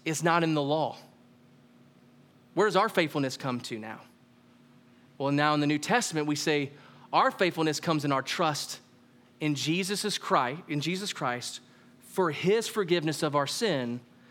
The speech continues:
and his righteousness given to us. So greater, we have something greater than the Old Testament, right? Where here's the law, here's the land, do this, be faithful. Well, what if I'm not faithful? What if I can't follow all those all the time?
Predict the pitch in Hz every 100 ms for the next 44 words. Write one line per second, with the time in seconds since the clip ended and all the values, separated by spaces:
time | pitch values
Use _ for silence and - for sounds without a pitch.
0 | - 160 156 190 165 160 156 151 160 147
1 | - 147 139 127 - - 175 147 123 -
2 | 180 143 175 254 277 175 214 - - -
3 | - - - - - - - 151 247 208
4 | 226 226 190 170 151 196 202 180 175 175
5 | 165 185 147 143 123 - _ _ - _
6 | _ _ _ - 170 185 175 185 175 -
7 | - 240 202 220 226 233 175 240 214 202
8 | 220 196 190 220 226 226 185 233 233 233
9 | 226 - - - 190 214 269 247 202 240
10 | 302 202 143 - 123 214 269 254 - 254
11 | - 208 196 180 175 165 156 - 175 180
12 | 156 180 156 123